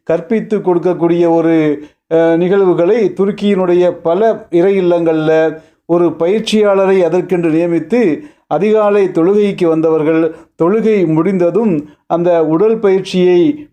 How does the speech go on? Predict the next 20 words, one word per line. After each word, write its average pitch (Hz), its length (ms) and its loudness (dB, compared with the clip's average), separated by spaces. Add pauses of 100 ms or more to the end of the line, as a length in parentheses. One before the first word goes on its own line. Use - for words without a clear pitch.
பள்ளியில் 208 500 0
வைத்தே 208 480 0
செய்யக்கூடிய 180 1000 0 (220)
ஒரு 175 280 2
திட்டத்தை 180 800 0 (300)
துருக்கியினுடைய 196 800 0
பள்ளி, 175 280 0
பல 175 220 -2
பள்ளிவாசல்கள், 165 880 0 (300)
அ, 165 100 2
தொடர்ந்து 202 400 0
நிறைவேற்றி 175 440 0
வருகின்றது. 160 640 0 (240)
அப்படிப்பட்ட 190 600 0
ஒரு 170 520 0 (240)
காட்சியைத்தான் 202 720 0
நீங்கள் 165 500 0 (200)
வீடியோவில் 170 1000 0
பார்த்து 165 360 -2
கொண்டிருக்கிறீர்கள். 156 960 -2